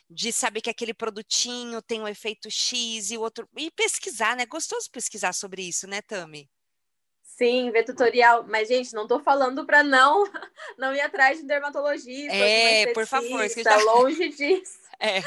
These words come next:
Speaker 2: Senão as pessoas vão começar a usar tudo em casa e dar um
Speaker 1: É.
Speaker 2: problema, né? Não, não é isso. Eu já tinha um, um cuidado aí com uma esteticista, né? Já tinha cuidado com dermatologista também. Então, assim, associa aí uma coisa a outra. Eu já sabia o que eu podia usar e o que eu não podia usar, né?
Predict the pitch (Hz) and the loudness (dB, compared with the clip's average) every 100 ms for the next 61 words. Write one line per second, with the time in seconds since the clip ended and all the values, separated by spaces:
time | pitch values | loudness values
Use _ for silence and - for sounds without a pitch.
0 | 605 480 359 - 269 277 294 320 311 311 | 0 0 -4 -6 4 6 6 2 -2 -4
1 | 302 311 311 311 302 294 285 294 285 359 | -2 0 2 2 0 -2 -8 -8 -14 -8
2 | 320 277 311 330 311 294 302 359 294 185 | 0 2 2 0 -4 -2 -4 -4 -4 -2
3 | 180 339 320 285 277 269 233 220 202 202 | -4 -4 -8 -8 -10 -12 -14 -12 -12 -12
4 | 208 262 254 196 - 214 226 - - 220 | -10 -10 -12 -14 -4 0 0 0 -10 -10
5 | 254 269 233 214 190 _ _ - 226 240 | -4 -4 -4 -8 -16 _ _ -8 -6 -2
6 | 220 202 202 202 190 190 202 202 185 185 | 0 4 4 4 -2 -2 -4 -6 -14 -10
7 | 180 - - 208 233 247 208 196 190 190 | -12 -14 -6 -4 -4 -4 -2 0 0 -2
8 | 180 - 185 180 180 190 180 180 175 175 | -8 -8 -2 -2 -2 -4 -4 -4 -4 -6
9 | 175 180 170 190 185 208 269 - _ - | -6 -8 -4 4 4 4 0 -12 _ 4
10 | 285 262 208 202 226 - 262 240 254 311 | 4 4 2 4 2 4 4 6 6 2
11 | 494 254 269 269 262 269 302 339 240 202 | -4 2 2 6 4 4 4 4 4 0
12 | 196 208 240 214 269 330 277 294 254 247 | -4 -2 -2 -4 -4 -6 -8 -10 -6 -2
13 | 220 220 277 294 330 330 330 370 415 302 | 2 2 0 -6 -8 -10 -4 -2 4 6
14 | 202 190 185 185 | 4 0 -8 -10